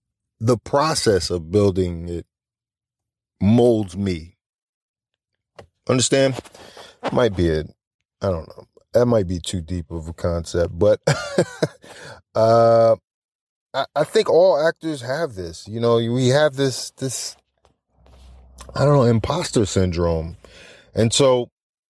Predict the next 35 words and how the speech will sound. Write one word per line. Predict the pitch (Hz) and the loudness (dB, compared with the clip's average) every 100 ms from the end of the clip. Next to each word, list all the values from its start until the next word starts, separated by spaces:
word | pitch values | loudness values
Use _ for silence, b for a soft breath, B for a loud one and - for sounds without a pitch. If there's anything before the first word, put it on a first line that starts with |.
| _ - | _ -20
you | 139 | -6
gotta | 160 156 147 - | -4 -2 -4 -2
allow, | 113 117 117 123 127 - _ _ | 2 4 4 4 0 -4 _ _
it's | 120 127 - | -4 -4 -6
natural | 120 120 135 160 135 | -4 0 0 0 0
to | 131 | 2
have | 131 123 127 | 2 2 0
it, | 139 _ _ _ _ _ _ _ - | -6 _ _ _ _ _ _ _ -8
but | 80 113 | 0 0
it's | 107 107 | 0 0
not | 117 117 | 2 2
natural | 101 113 104 - 101 | 2 0 0 -2 -6
to | 85 98 | -4 -4
let | 90 90 92 | 0 4 2
it | 90 82 _ _ _ - | 2 -6 _ _ _ -4
take | 101 90 - | 0 0 -2
over | 82 82 | -4 -4
your | 90 | -10
life. | 92 - - - - _ _ _ _ _ _ _ _ - | -12 -14 -18 -20 -20 _ _ _ _ _ _ _ _ -2
That's | 139 117 - | 0 0 -4
what | 85 | -8
I | |
wanna | 80 80 82 | -10 -12 -20
say. | - 92 - - _ _ _ _ _ b b b b b b b - | -20 -20 -20 -20 _ _ _ _ _ b b b b b b b -2
And, | 92 95 95 | 2 4 4
uh, | 95 92 | 4 2
I'll | - 156 | 2 0
probably | - 151 117 | 2 0 2
go | 107 101 | 2 2
into | 92 98 | -2 -6
it | 85 | -8
deeper | 71 92 - 82 | -8 -10 -6 -6
on | 82 85 | -6 -6
another | 87 127 123 98 - | -4 0 0 0 -4
episode, | 87 92 - - 85 | -8 -10 -10 -8 -8